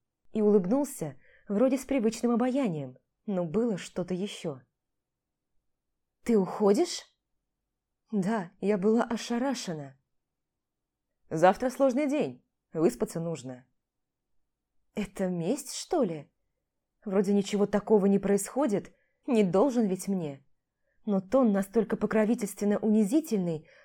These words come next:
что оплеуху дать хотелось. Мерзавец. «Без обид, русалочка?» «Да какие обиды?»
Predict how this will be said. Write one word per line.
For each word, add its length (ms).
что 220
оплеуху 640
дать 260
хотелось. 720
Мерзавец. 880
«Без 160
обид, 340
русалочка?» 760
«Да 160
какие 380
обиды?» 540